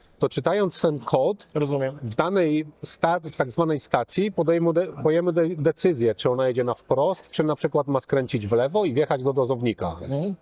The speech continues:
Speaker 1: Później na przykład, czy ma pojechać, e, pod karuzelę, która zawiera dozowniki z lekarstwami.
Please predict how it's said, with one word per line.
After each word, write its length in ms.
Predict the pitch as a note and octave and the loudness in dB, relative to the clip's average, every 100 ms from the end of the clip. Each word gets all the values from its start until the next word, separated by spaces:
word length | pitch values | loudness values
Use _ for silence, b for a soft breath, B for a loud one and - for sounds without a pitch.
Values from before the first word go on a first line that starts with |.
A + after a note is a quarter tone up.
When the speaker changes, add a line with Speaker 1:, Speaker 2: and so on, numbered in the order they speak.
| _ | _
Speaker 1:
Później 340 | - E3+ D#3 A#2+ | 0 2 2 0
na 140 | B2+ | 0
przykład, 480 | - E3 - G#2+ - b b | 0 -2 2 -2 -2 b b
czy 120 | - B2+ | -4 0
ma 120 | C3+ | 2
pojechać, 480 | D3+ C#3+ D#3+ - F#3+ E3+ D3 | 2 2 -2 -2 0 4 4
e, 40 | C#3+ | 4
pod 200 | D3+ - | 0 0
karuzelę, 540 | D#3 D3 C#3 E3 A#2+ | 0 2 2 2 0
która 300 | - B2 A#2+ | 0 0 2
zawiera 520 | A#2 A#2+ B2 B2 B2 | 2 2 2 2 2
dozowniki 600 | A2+ B2 C3 B2 C3+ B2+ | 2 0 0 0 -2 -2
z 80 | A2 | 0
lekarstwami. 680 | B2 C3 A#2 - A#2+ G2+ | 0 0 -2 -2 -2 -2